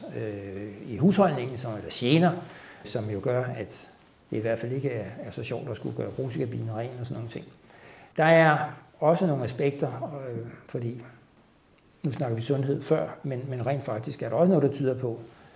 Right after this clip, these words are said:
i nogle undersøgelser, at det der meget hårde vand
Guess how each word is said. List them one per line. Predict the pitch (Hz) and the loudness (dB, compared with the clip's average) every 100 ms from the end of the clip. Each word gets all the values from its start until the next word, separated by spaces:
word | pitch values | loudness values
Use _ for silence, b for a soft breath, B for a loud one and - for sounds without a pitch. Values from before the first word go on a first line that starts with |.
| B - | B -10
i | 120 | 2
nogle | 151 202 | 6 8
undersøgelser, | 151 151 175 123 135 123 | 8 6 2 -2 -6 -8
at | 123 104 - - _ - | -6 -6 -8 -18 _ -2
det | 151 | 0
der | 143 | 2
meget | 127 127 | 2 2
hårde | 113 143 139 | 6 6 6
vand | 131 | 4